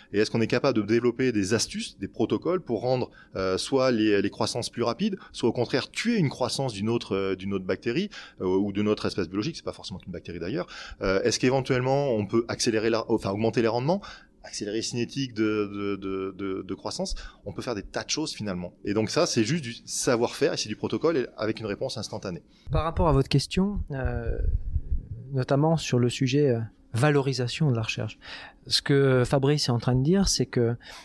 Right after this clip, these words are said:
Speaker 2: euh, on n'est pas obligé de valoriser un produit, parce que là, on parle pas d'un produit, on parle d'un savoir-faire et finalement d'un service. Et aujourd'hui, euh, au niveau de l'industrie,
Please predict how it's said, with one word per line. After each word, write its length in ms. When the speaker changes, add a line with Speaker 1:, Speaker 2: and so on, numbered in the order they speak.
Speaker 2:
euh, 100
on 80
n'est 120
pas 100
obligé 200
de 80
valoriser 440
un 140
produit, 420
parce 160
que 80
là, 180
on 120
parle 240
pas 180
d'un 160
produit, 400
on 100
parle 160
d'un 100
savoir-faire 640
et 60
finalement 420
d'un 120
service. 600
Et 180
aujourd'hui, 580
euh, 200
au 80
niveau 260
de 80
l'industrie, 640